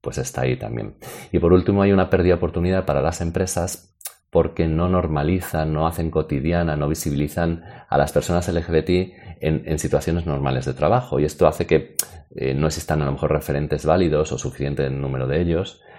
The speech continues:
para, eh, quitar estas visiones sesgadas y prejuiciosas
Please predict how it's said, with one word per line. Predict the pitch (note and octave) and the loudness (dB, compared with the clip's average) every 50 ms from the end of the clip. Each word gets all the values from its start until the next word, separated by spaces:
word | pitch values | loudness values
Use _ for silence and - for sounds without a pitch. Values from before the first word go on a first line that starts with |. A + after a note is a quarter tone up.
| - - - _ _ | -20 -20 -20 _ _
para, | - D2 C#2+ D2 D2+ D#2+ E2+ - - - | 2 4 6 6 6 6 4 2 0 -4
eh, | D2+ C#2 C#2 C2+ C2 C2 C2 B1+ B1+ B1+ - | -6 -4 -4 -2 -2 -2 -4 -4 -6 -6 -6
quitar | - C#2+ - C#2+ C#2 | -8 -4 -2 0 0
estas | D2 D2 - - D2+ - - - - - - | 0 -2 -2 -4 -4 -4 -6 -8 -10 -8 -8
visiones | D#2+ D2 - - D2 D2 D2+ D2+ - | -6 -6 -4 -4 -2 -2 -2 -4 -4
sesgadas | - - B1+ - - D2 D#2 D#2 D2+ D2+ D#2 - - | -6 -6 -6 -4 0 2 4 4 4 4 2 0 -2
y | D2+ | -4
prejuiciosas | - - - - - D2 - - D2+ D2+ - - E2 E2+ - - - _ | -6 -6 -6 -4 -4 -4 -2 -2 -2 -2 -2 -2 -4 -4 -4 -6 -12 _